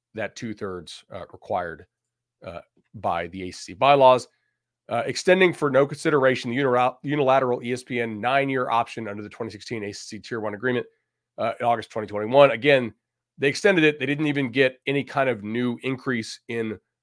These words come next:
uh, value relative to the current market rates of twenty sixteen. They actually kept them the same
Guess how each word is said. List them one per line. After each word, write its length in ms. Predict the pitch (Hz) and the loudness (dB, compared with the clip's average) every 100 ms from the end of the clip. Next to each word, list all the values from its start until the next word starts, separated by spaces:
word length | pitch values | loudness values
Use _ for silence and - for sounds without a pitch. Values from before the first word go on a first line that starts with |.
| - | -8
uh, 200 | 107 113 - | -4 -4 -4
value 560 | 107 127 127 113 107 104 | 2 2 4 0 -6 -10
relative 720 | 123 120 113 107 123 110 104 _ - | -4 0 0 -2 -4 -6 -6 _ -10
to 380 | 117 104 104 - _ _ | -6 -6 -6 -12 _ _
the 140 | 120 110 | -14 -14
current 400 | - 151 135 127 _ _ _ - | -2 2 2 0 _ _ _ -4
market 360 | 113 131 117 107 | 2 2 0 -4
rates 280 | 120 113 | -2 -2
of 80 | 110 | -6
twenty 200 | - 110 | -6 -6
sixteen. 380 | - - 151 92 | -6 -6 -4 -4
They 100 | 92 | -4
actually 260 | 98 - 113 | -6 -6 -8
kept 240 | 120 - | -8 -8
them 120 | 98 | -12
the 100 | 92 | -12
same 420 | - 127 110 104 | -4 -2 -2 -4